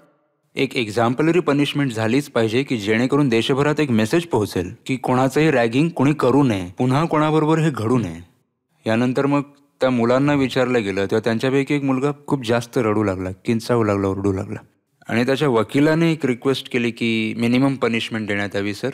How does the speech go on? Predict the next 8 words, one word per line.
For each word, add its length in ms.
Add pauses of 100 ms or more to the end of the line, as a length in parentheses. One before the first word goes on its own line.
(160)
तीन 160
वर्षांची, 580
जेणेकरून 480
त्यांचं 280
आयुष्य 340
परत 240
सुरू 300
होईल. 220